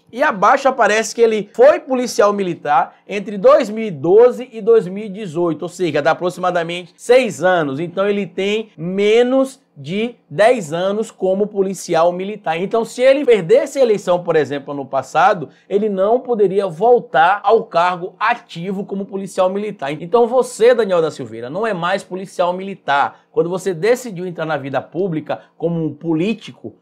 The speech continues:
você acabou abrindo mão da sua antiga profissão, que era policial militar. Outra coisa que você precisa entender também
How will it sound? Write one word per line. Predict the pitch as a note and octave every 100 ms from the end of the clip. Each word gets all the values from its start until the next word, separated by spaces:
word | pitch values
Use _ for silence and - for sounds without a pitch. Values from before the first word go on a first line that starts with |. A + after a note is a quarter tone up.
| _
você | D3 F#3 G3
acabou | G3+ G3+ F#3 F3
abrindo | G3+ F3+ G#3+ B3 B3
mão | E3+ E3 F#3+ - _ -
da | F#3
sua | F#3 G3 G#3
antiga | G#3 G#3 G#3+
profissão, | G#3 G#3 - F3 F3
que | F3+
era | F3+ F3+ _ _
policial | F#3+ G3 - F3+ D#3 E3 - - _ -
militar. | G3 A3+ C4 - B2 G#2+
Outra | G#3 C#4 F4+
coisa | C#4 C4
que |
você | C4 A3
precisa | G#3 - F#3
entender | F#3 F3 E3
também | D#3 C3 E3+ B3+ -